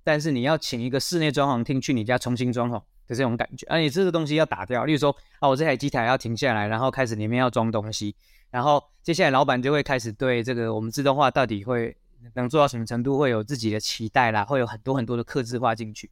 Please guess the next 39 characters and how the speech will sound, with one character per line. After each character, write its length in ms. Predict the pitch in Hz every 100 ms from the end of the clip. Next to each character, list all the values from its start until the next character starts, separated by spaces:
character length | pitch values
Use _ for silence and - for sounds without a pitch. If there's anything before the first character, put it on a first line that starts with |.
| -
我 100 | 160
们 160 | 175
面 160 | 202 240
临 140 | 180
到 100 | 165
的 60 | 180
情 180 | - 131
况 140 | 156 151
就 80 |
是 100 | 156
说， 240 | 151 143 139 _ _ _
诶， 280 | 147 139 135
这 120 | 214
种 280 | 165 131 123
软 180 | 143 170
体 160 | 170
整 160 | 151 120
合 100 | 120
的 80 | 120
部 200 | 151 123
分 200 | 135 113
啊， 100 | 104
当 160 | 175
然 260 | 190 151 156 -
在 220 | 190 175
日 180 | 202 190
系、 160 | 185
德 180 | 139 127
系 140 | 139
那 100 | 143
边 140 | 131 127
有 120 | 127
比 120 | 127
较 180 | 127 147
完 220 | 120 117
整 160 | 135 110
的 40 |
整 160 | 107 101
合 80 | 95